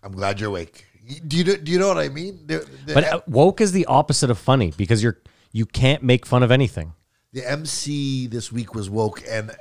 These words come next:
Speaker 1: I was almost offended. But he was, like, up there shitting on Ca-, Tucker Carlson, and even then I was like, "You're in a Canadian comedy club.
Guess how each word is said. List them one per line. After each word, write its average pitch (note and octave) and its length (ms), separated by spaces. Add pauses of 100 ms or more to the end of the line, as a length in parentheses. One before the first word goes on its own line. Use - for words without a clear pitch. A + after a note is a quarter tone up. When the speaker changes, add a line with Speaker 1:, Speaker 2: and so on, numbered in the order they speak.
(240)
Speaker 1:
I A2+ 140
was A2 180
almost C3 380
offended. A2+ 600 (760)
But A2+ 100
he A#2+ 100
was, A#2 140
like, B2 180
up A#2 160
there C#3+ 460 (480)
shitting C3 360
on A#2 140
Ca-, - 200 (100)
Tucker A#2+ 240
Carlson, C#3 760
and C3+ 120
even D#3 200
then E3 120
I E3 40
was D3 120
like, C#3 180 (880)
"You're C#3+ 220
in D3+ 80
a D3+ 60
Canadian C#3+ 600
comedy C#3 360
club. G#2 360